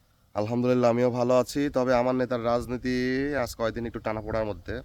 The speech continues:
তবে এটা নিয়ে খুব একটা বেশি চিন্তিত না। তো যখন খেলাটা বাধে দুজন পছন্দের ব্যক্তিত্বের মধ্যে, তখন কিন্তু বিষয়টা একটু চিন্তারই হয়ে দাঁড়ায়।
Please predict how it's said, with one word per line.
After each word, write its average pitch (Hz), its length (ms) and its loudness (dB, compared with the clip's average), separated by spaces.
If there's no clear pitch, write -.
তবে 110 140 -8
এটা 113 120 -8
নিয়ে 123 140 -4
খুব 147 180 -4
একটা 131 140 -4
বেশি 113 200 -8
চিন্তিত 123 400 -10
না। 98 200 -4
তো 117 100 -4
যখন 165 600 4
খেলাটা 151 760 2
বাধে 123 400 -2
দুজন 120 260 -2
পছন্দের 123 400 -6
ব্যক্তিত্বের 107 420 -4
মধ্যে, 104 280 -4
তখন 113 280 -6
কিন্তু 113 220 -10
বিষয়টা 113 280 -8
একটু 110 140 -10
চিন্তারই 107 480 -10
হয়ে 95 160 -8
দাঁড়ায়। 82 300 -8